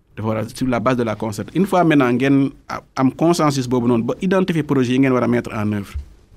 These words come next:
Ba ngeen décliner ko ci P A yi, maanaam le, un plan de, euh,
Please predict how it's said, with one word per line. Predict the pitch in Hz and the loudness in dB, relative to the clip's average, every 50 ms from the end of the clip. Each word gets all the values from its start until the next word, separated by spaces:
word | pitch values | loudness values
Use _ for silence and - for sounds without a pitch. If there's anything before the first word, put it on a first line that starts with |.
| - - - - - - - - - - - - - - - - - _ - | -20 -20 -20 -20 -20 -20 -20 -20 -20 -20 -20 -20 -20 -20 -20 -20 -20 _ -10
Ba | 101 113 143 | -4 0 2
ngeen | 160 175 175 170 | 2 4 4 2
décliner | 180 170 170 160 156 147 135 127 | 2 2 2 2 4 4 4 2
ko | - 127 117 113 - | 2 0 -4 -4 -4
ci | - 131 | -8 -8
P | 104 - 120 120 | -4 -2 0 2
A | 147 135 | 2 2
yi, | 127 120 110 110 | 2 0 0 0
maanaam | 120 127 131 135 131 127 | 0 2 2 4 2 2
le, | 127 127 120 - | 2 0 -2 -2
un | 139 127 123 | -2 -4 -2
plan | - 139 147 147 143 | -2 0 0 0 2
de, | 131 131 | 0 0
euh, | - 131 127 123 123 120 117 113 | -2 -2 -2 -2 0 -2 -2 -4